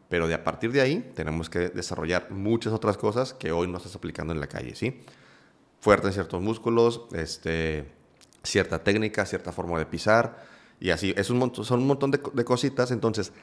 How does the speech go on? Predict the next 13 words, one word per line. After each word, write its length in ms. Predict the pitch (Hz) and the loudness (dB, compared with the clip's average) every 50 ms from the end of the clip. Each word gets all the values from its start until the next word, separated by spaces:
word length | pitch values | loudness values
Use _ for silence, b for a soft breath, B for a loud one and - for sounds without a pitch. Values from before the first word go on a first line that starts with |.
| b b b b b b b - | b b b b b b b 0
¿qué 80 | 131 | 2
puede 220 | - - 156 151 143 | 8 10 10 10 10
ser 160 | 151 156 143 | 8 6 6
el 20 | - | 6
primer 280 | 139 135 131 131 139 | 4 6 8 8 8
error 500 | 143 135 127 131 143 156 175 175 - - - - - - _ _ _ _ _ _ _ | 8 6 8 8 8 8 8 4 -2 -10 -16 -20 -20 -20 _ _ _ _ _ _ _
que, 520 | - 107 98 95 95 95 95 92 92 92 - | 2 4 4 6 6 4 4 2 0 0 -4
que 140 | - 101 - | -8 -4 0
con 120 | - 101 | 0 0
el 40 | 98 | 0
que 80 | - | 2
me 120 | 101 101 95 | 0 0 4
topo? 420 | - 143 147 - - 196 202 - | 4 4 4 4 0 -2 -2 -6